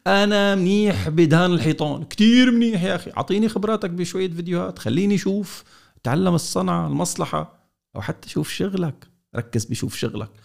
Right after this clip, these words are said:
طبخ، عصير قصب، طلاء أظافر، شو يعني؟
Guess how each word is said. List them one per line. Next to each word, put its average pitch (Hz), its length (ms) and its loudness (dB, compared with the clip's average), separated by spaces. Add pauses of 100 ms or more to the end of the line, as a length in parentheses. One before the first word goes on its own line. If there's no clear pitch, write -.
(320)
طبخ، 113 480 -4 (120)
عصير 107 320 -2 (200)
قصب، 139 420 -6 (580)
طلاء 110 460 2
أظافر، 139 500 -2
شو - 180 -6
يعني؟ 220 180 -2